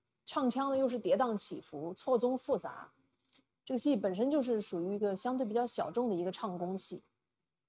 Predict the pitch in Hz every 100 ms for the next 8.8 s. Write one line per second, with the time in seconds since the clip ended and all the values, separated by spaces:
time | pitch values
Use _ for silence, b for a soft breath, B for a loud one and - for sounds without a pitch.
0 | - 240 247 262 269 277 277 202 180 180
1 | 226 226 214 302 277 269 262 220 208 -
2 | _ 302 233 - - 190 190 202 214 -
3 | 214 - 262 233 240 247 208 180 175 -
4 | 202 226 269 196 160 147 - 190 156 -
5 | _ _ _ _ _ - 269 247 277 285
6 | 240 240 226 - 247 240 240 269 233 233
7 | 262 233 220 240 240 214 208 - 196 226
8 | 277 240 202 254 262 285 247